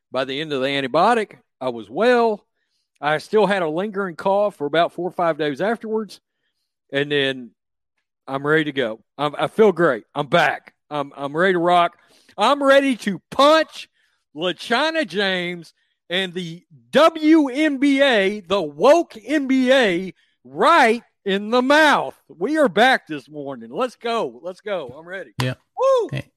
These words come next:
Speaker 2: people probably thought you had the China virus, but nope, no China virus. Didn't happen.
Speaker 1: I di-, I did not have the China virus. No kung flu went into the orifices of this redneck. No,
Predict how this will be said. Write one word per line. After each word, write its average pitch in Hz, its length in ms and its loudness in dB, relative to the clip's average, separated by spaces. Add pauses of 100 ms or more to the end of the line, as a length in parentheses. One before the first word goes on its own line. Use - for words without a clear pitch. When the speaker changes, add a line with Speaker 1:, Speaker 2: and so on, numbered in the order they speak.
Speaker 2:
people 165 300 -6
probably 139 300 -4
thought 123 280 -6
you 123 80 -6
had 110 100 -8
the 107 80 -14
China 123 300 -8
virus, 101 440 -10
but 107 280 -10 (280)
nope, 156 340 -6 (240)
no 135 220 -4
China 156 340 -6
virus. 117 500 -8 (680)
Didn't 120 180 -4
happen. 123 300 -4
Speaker 1:
I 156 80 -4
di-, 185 160 -20 (380)
I 147 100 -2
did 151 200 -6
not 180 320 -2
have 143 220 -4
the 113 100 -8
China 117 320 -6
virus. 90 400 -10
No 202 300 2
kung 214 340 -2
flu 160 580 2 (520)
went 175 260 -4
into 190 240 -4
the 156 100 -4
orifices 160 880 -2
of 151 140 -4
this 151 200 -2
redneck. 127 640 -4 (200)
No, 131 480 -2